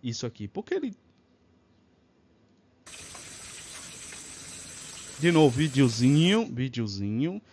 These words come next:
de canal que é feito pra isso. Pra agariar em cima disso. A gente não tá falando de pessoas reais que vivem essa realidade.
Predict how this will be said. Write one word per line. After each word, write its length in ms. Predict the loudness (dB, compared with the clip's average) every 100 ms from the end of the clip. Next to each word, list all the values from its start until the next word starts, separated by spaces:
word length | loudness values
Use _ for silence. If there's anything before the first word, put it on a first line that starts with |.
| _
de 100 | -10
canal 340 | -2 0 0 0
que 80 |
é 60 | -2
feito 240 | -2 -2
pra 160 | 0 2
isso. 340 | 2 0 -6 -18 _
Pra 160 | 2
agariar 580 | 4 4 2 2 2 2
em 40 | 0
cima 340 | -4 -2 -2
disso. 400 | -2 -4 -4 -12 _ _ _
A 60 | -4
gente 80 | 0
não 60 |
tá 100 | 2
falando 180 | 2 2
de 60 | 0
pessoas 440 | -4 -2 -2 -2
reais 360 | 0 2 0 -2
que 120 | -6
vivem 400 | -2 -2 -2 -6 _ _ -6
essa 240 | -2 0
realidade. 580 | 2 0 -2 -6 -8